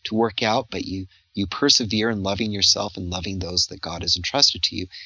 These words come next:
As you do that, and you, you come to rely more on, more on divine providence,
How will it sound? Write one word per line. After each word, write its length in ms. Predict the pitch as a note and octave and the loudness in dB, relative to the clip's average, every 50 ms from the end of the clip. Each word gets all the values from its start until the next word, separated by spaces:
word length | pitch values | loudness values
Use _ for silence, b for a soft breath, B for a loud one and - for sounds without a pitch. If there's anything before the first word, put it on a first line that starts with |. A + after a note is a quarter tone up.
| B B | B B
As 140 | - A2 A2+ | 4 6 8
you 80 | A#2 G2+ | 8 8
do 220 | F#2 C3 D#3+ G#3+ | 8 6 6 6
that, 380 | A3 C#3+ G#2 - - F#2 - - _ _ B B B B B B B B - | 6 4 2 -2 -2 -4 -6 -8 _ _ B B B B B B B B 0
and 160 | G#2+ G2+ G2 | 2 2 4
you, 240 | G2+ G2+ G2+ G2+ F#2+ F#2+ | 4 4 4 4 2 0
you 180 | - A#2 G#2+ F#2+ | 0 0 0 0
come 240 | - - B2+ B2+ B2+ | 0 2 2 4 4
to 140 | A2+ - G#2 | 4 4 4
rely 340 | G2 G2 G#2+ B2+ D#3 E3 | 2 2 2 2 2 2
more 300 | D3 A#2+ G#2+ G#2 G2+ G2 | 0 -2 -2 -2 -4 -4
on, 180 | G2 G2 G2+ - _ _ - | -4 -6 -8 -10 _ _ -6
more 340 | A#2 B2+ D3+ E3+ C#3 - - | -2 0 0 0 0 -2 -4
on 100 | G#2 F#2+ | -6 -8
divine 340 | F#2 F#2 G2 F#2+ F#2+ F#2+ G2 | -8 -8 -8 -8 -8 -10 -12
providence, 640 | - - - D#3 D#3+ D3+ C3 G2+ G2 G#2+ A#2 - - | -14 -8 -4 -2 -2 -2 -2 -4 -4 -2 0 0 0